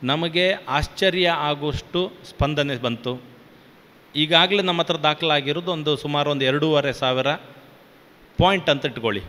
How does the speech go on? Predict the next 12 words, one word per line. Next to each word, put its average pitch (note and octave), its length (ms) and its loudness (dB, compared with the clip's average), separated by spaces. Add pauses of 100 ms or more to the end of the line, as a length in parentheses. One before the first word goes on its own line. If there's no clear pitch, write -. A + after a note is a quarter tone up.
(100)
ಅದು A#2 140 -6
ಕೆಲವೊಮ್ಮೆ B2+ 360 -2
complaint B2 460 0
ಆಗಿರ್ತದೆ, A2+ 580 -4 (720)
ಕೆಲವೊಮ್ಮೆ B2+ 800 0 (220)
ಸಹಾಯ B2+ 380 0
ಕೇಳಿರ್ತಾರೆ, A2+ 720 -4 (340)
ಕೆಲವೊಮ್ಮೆ C3 380 -2
ಅವ್ರ B2+ 160 0
ಸಮಸ್ಯೆಗೆ C#3 500 -4
ಸಿಕ್ಕಿ B2 220 -6
ಬಿದ್ದಿರ್ತಾರೆ, A2 640 -4